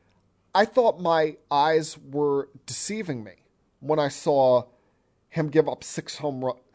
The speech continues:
six runs and three homers to the Seattle Mariners. I'm like, "Cole, are you freaking kidding me?" And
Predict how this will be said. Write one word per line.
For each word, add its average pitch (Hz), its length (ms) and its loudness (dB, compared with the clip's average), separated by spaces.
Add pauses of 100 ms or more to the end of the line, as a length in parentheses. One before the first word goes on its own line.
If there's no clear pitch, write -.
(220)
six - 320 -8
runs 139 380 2
and 139 240 -8
three 147 260 -2
homers 123 560 -6 (260)
to - 100 -4
the 131 360 -2 (880)
Seattle 135 500 0
Mariners. 113 640 -8
I'm 165 60 -2
like, - 260 -6 (440)
"Cole, 175 300 2
are 120 100 -12
you 202 140 -12 (180)
freaking 202 280 -4
kidding 165 300 -4
me?" 208 180 -10 (500)
And 185 140 0